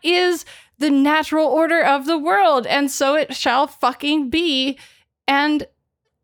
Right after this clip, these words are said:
this is how we, like, do politics in the United States and policy making, right? Which is that these inane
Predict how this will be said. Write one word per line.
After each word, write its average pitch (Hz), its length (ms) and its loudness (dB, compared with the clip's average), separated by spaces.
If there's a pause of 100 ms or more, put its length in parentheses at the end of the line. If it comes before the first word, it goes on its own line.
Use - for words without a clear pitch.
(100)
this 277 220 -4
is 302 80 -4
how 302 320 -2
we, 294 320 -2
like, 285 200 -2 (300)
do 294 420 0 (400)
politics 254 720 -2
in 208 120 -2
the 202 60 -4
United 202 320 -4
States 214 360 -4
and 208 160 -4
policy 330 480 -2
making, 190 400 -4
right? 247 220 0
Which 247 180 -6
is 254 160 -6
that 262 260 -2 (400)
these 254 280 0
inane 285 1080 0